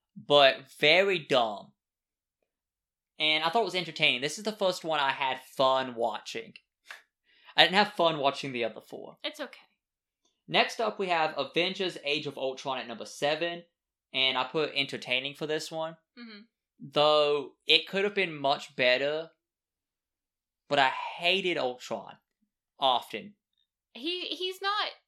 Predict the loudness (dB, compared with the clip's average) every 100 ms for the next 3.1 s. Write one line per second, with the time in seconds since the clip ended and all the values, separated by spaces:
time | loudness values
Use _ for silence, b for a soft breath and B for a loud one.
0 | _ _ _ _ -18 -14 -12 -10 -6 -4
1 | -6 -8 -10 -8 -6 -6 -4 -4 -4 -6
2 | -10 -14 -18 -16 -16 -14 -14 -12 -12 -12
3 | -12